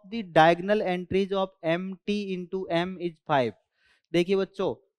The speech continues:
जब भी आप कोई भी दो मैट्रिक्सेज को मल्टीप्लाई करके देखोगे, देखो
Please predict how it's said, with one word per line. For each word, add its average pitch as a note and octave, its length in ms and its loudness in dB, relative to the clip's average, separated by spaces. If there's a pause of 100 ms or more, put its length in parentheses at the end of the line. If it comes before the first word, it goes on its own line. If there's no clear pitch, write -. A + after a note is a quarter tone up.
(200)
जब F3+ 220 4
भी A3+ 140 0
आप G#3+ 260 8
कोई G3+ 160 4
भी G#3 140 -6
दो F#3+ 220 4
मैट्रिक्सेज G3 760 -2
को G3+ 140 0
मल्टीप्लाई F3+ 680 2
करके F3 300 -2
देखोगे, D#3 360 -6
देखो C3+ 360 -6